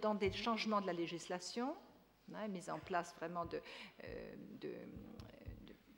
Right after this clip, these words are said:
points de butoir, enfin bon, de points d'arrêt, et vont être intégrés dans la normalité, hein, dans la,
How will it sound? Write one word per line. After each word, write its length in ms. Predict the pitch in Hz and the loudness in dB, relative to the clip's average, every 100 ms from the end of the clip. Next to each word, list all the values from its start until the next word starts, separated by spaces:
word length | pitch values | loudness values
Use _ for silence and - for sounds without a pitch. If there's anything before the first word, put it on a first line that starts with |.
| - - - - - | -14 -14 -14 -18 -6
points 160 | 156 | -4
de 60 | 143 | -4
butoir, 400 | 151 - 247 196 | -6 4 6 6
enfin 220 | - 165 151 | 2 -2 -2
bon, 120 | 208 - | -4 -4
de 120 | - 147 | -6 -6
points 200 | - 170 | -6 -4
d'arrêt, 400 | 170 175 226 339 - - - - - | -2 2 2 2 0 -10 -10 -12 2
et 280 | 240 294 - - | 6 6 4 2
vont 220 | 190 185 | 4 6
être 240 | 202 - - | 6 6 4
intégrés 800 | 214 - 202 190 247 311 349 175 | 4 4 0 2 4 6 4 6
dans 140 | 226 269 | 6 8
la 160 | 240 | 6
normalité, 840 | 208 208 196 190 233 - 202 - - | 6 4 4 4 2 4 2 2 -8
hein, 120 | 180 | -6
dans 140 | 202 170 | -4 -4
la, 300 | 170 165 | -4 -6